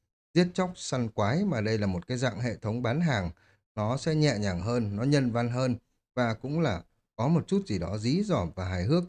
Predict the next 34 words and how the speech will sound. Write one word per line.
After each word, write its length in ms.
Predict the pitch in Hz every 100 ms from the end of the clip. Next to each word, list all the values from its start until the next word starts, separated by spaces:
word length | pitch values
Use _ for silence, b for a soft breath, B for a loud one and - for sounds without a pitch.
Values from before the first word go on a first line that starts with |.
| -
trong 180 | 107
cái 120 | 101 110
cách 160 | 170 175
kể 160 | 101 82
chuyện 240 | 117 104
của 100 | 90
tác 180 | 90 147
giả. 240 | 143 90 - _ _ _ _ _ _ -
Vậy 160 | 143 139
thì 220 | 135 127
chúng 120 | 143
ta 100 | 147
hãy 120 | 131
đến 280 | 131 120 147
với 120 | 190 208
chương 180 | 185 165
của 100 | 120
ngày 140 | 110
hôm 160 | 127 151
nay 180 | 151 139
để 240 | 120 85
xem 260 | - 117 113
hành 240 | 113 104
trình 220 | 98 107
của 100 | 92
nhân 200 | 87 107
vật 140 | 101 90
chính 240 | - 113
Giang 240 | 147 123 107
Thái 160 | 101
Huyền 280 | 147 147 87
như 100 | 95
thế 120 | 110
nào. 260 | 139 117 92